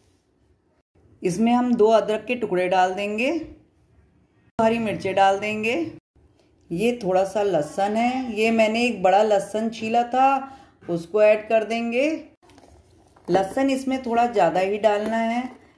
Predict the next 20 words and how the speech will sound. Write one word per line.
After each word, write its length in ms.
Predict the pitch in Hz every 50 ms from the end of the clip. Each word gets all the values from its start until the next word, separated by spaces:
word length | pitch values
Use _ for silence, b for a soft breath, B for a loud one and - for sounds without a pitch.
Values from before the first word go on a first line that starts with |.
| b b b _ _ -
तभी 200 | 202 185 202 220
फ्लेवर 400 | 208 - 214 202 196 196 208 220 208
बहुत 280 | 196 190 202 214 208
अच्छा 340 | 185 180 - - - - 202
आएगा 420 | 208 208 208 214 214 202 226 247 269 302 302 - - - - _ _ _ _ _ _ _ _ _ _ _ _ _ _ _ _ _ _ _ _ b b b b b b b _ _ _ _ _ _ - -
और 120 | - 196
जो 160 | 175 185 214 220
लोग 160 | 247 254 262
नहीं 320 | 254 233 208 196 214 254 262
खाते 340 | 254 277 269 262 269 - 277
हैं 160 | 277 277 277
उसे 260 | 277 262 240 - 262
ये 240 | 254 240 240 254 269 254
skip 260 | - - - 220 196
भी 160 | 180 175 214 196
कर 160 | 180 190 175
सकते 360 | 175 - 175 160 - - 160
हैं। 1300 | 156 156 151 151 147 151 - - - - - - _ _ _ _ - _ _ _ - - - - - - - - -
एक 260 | 196 208 247 262 254
मैंने 300 | 240 240 233 226 240 240